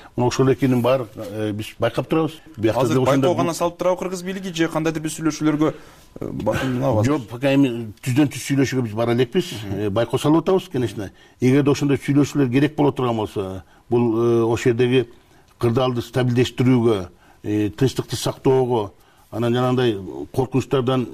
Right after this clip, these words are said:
Speaker 1: э, жа чакырууларды алдын ала иш кыла турган болсо, конечно, контакт баргандан биз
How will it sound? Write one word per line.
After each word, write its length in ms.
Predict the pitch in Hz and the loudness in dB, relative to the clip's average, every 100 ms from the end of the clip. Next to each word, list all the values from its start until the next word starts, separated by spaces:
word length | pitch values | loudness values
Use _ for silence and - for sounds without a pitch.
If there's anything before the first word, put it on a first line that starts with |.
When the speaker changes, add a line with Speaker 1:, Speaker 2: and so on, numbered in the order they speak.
| 87 117 | -10 -8
Speaker 1:
э, 140 | 113 | -4
жа 120 | 120 | -4
чакырууларды 760 | - 135 131 127 123 120 127 104 - - | -2 -2 2 2 4 2 2 0 -12 -8
алдын 280 | - 113 123 | -2 0 2
ала 200 | 131 123 | 2 0
иш 180 | 117 - | -2 -4
кыла 200 | 127 120 | -2 0
турган 220 | 127 127 | 2 0
болсо, 180 | 120 117 | 0 -2
конечно, 340 | 147 165 107 92 - - - - _ | -2 -2 -4 -6 -10 -16 -18 -20 _
контакт 320 | 123 117 117 | -4 -4 -2
баргандан 460 | 120 117 120 117 | -2 0 2 2
биз 100 | 113 | 0